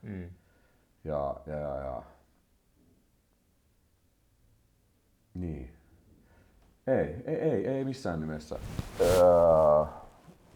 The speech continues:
Speaker 2: pelota mitään, mitään. Eikä niinku, en mä tiedä, miksi tehdään se, mi-, miksi, mi-, niinku, okei, tuntemattoman pelkoja, jne, jne. Semmoiset ajatukset siitä, siitä jostain, jostain Skynet-osastosta ja sun muusta on niinku, okei, ne huolet on ihan niinku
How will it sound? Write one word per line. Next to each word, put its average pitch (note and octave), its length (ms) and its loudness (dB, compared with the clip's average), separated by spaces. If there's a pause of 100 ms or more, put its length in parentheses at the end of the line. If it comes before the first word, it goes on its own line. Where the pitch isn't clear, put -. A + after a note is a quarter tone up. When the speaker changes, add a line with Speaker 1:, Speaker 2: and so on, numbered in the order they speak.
(420)
Speaker 2:
pelota E2+ 500 4
mitään, C#2+ 580 -6
mitään. C#2+ 400 -6
Eikä E2+ 140 -8
niinku, D2 360 -10 (680)
en - 500 -10
mä B2 60 6
tiedä, C3+ 140 2
miksi B2+ 160 -2
tehdään G#2+ 260 6
se, G2+ 60 -2
mi-, G#2+ 120 0
miksi, A#2 280 0
mi-, A2 100 0
niinku, G#2 220 0
okei, A2 160 2 (260)
tuntemattoman F2 540 0
pelkoja, D2+ 380 -2
jne, C#2+ 360 -6
jne. D2 500 -6
Semmoiset E2 280 -8
ajatukset E2+ 540 0
siitä, D#2 340 0 (540)
siitä D#2 440 -6
jostain, D#2 720 -8
jostain C#2+ 540 -10 (120)
Skynet-osastosta D#2 1120 -8
ja D2+ 60 -12
sun E2 140 -12
muusta D2+ 360 -14
on D2 140 -14
niinku, C#2 360 -16
okei, G#2 380 -10
ne G2+ 80 -12
huolet F#2 360 -10
on D2+ 100 -8
ihan D2 240 -14
niinku C#2 360 -18